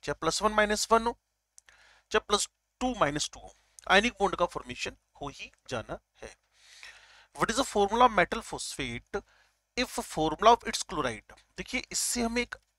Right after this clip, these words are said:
समझ आएगी कि यहाँ मेटल का जो चार्ज है वो प्लस टू है, और फॉस्फेट का चार्ज सब बच्चों को पता है, माइनस थ्री होता है। तो हमें करना क्या है, इंटरचेंज करना है सिर्फ, ठीक है जी।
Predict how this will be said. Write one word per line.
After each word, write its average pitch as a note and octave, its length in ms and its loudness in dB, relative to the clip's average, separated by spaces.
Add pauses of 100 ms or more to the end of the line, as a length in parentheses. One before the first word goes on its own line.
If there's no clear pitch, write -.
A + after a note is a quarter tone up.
(140)
समझ F3+ 340 0
आएगी B2 340 -8 (520)
कि E3 200 -18
यहाँ D3 340 0
मेटल F3+ 420 -2
का G#3+ 80 4
जो A3 120 -4 (100)
चार्ज C#3+ 400 4
है G#2+ 100 -14 (1500)
वो D#3 100 -8
प्लस - 280 -10
टू - 160 -20
है, - 80 -18 (480)
और D3+ 80 -6
फॉस्फेट E3+ 500 0
का A#3+ 140 4
चार्ज A#3 260 4
सब - 240 -6
बच्चों - 260 -8
को - 100 -10
पता - 300 -2
है, G#3 80 2
माइनस C#3 320 -4
थ्री E3+ 120 -18
होता D#3+ 260 -12
है। - 60 -20 (880)
तो F3 60 0
हमें F#3 180 0
करना A3 280 4
क्या C4 180 2
है, - 80 0
इंटरचेंज G#3+ 500 -2
करना - 220 -10
है G#2+ 60 -14
सिर्फ, - 480 -16 (380)
ठीक - 200 -20
है F#3+ 100 -12
जी। - 180 -18